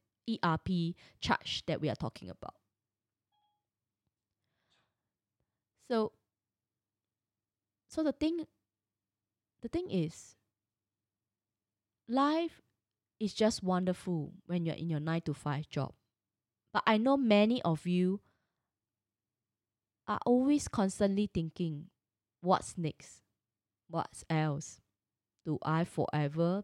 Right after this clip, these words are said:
be contented with this?" So for me, for that two years, I was happy. And contented.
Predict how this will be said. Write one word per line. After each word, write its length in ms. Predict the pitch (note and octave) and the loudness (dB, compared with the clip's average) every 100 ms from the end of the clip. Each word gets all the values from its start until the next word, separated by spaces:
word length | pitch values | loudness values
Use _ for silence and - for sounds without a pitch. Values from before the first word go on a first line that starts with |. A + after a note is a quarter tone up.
| - | -6
be 80 | - | -6
contented 720 | - E3 D#3 D#3 D3+ - - - _ _ _ _ _ _ _ E3+ | -2 -2 -2 -2 -2 -2 -6 -6 _ _ _ _ _ _ _ -6
with 200 | D#3 - | -6 -4
this?" 460 | G3 D#3 - - _ _ _ _ _ _ _ _ _ _ _ _ _ _ _ _ _ _ _ _ _ _ _ _ _ _ _ _ _ _ _ _ - | -2 -2 -6 -18 _ _ _ _ _ _ _ _ _ _ _ _ _ _ _ _ _ _ _ _ _ _ _ _ _ _ _ _ _ _ _ _ -2
So 100 | C#4 | 2
for 240 | A#3+ G#3 | 6 6
me, 520 | G#3+ C4+ C#4+ E4 F4+ _ _ _ _ _ _ _ - | 6 4 4 2 -2 _ _ _ _ _ _ _ 0
for 160 | F#3 | 0
that 240 | E3+ - - | 2 -2 -2
two 240 | C#4 D4 | 2 4
years, 720 | G#3+ F#3 F#3+ B3 - - - _ _ _ _ _ _ _ _ _ _ _ _ _ _ _ _ _ _ _ - | 6 6 6 4 -2 -12 -20 _ _ _ _ _ _ _ _ _ _ _ _ _ _ _ _ _ _ _ -2
I 80 | |
was 200 | G3+ G3 - | 0 0 -2
happy. 540 | G#3 - E3 C#3 E3+ _ _ _ _ _ _ _ _ _ _ _ - | -4 -4 -8 -10 -12 _ _ _ _ _ _ _ _ _ _ _ -12
And 220 | F#3+ F#3+ | -10 -6
contented. 600 | A3+ F#3+ G#3+ A#3 - - | -4 -2 -4 -6 -6 -8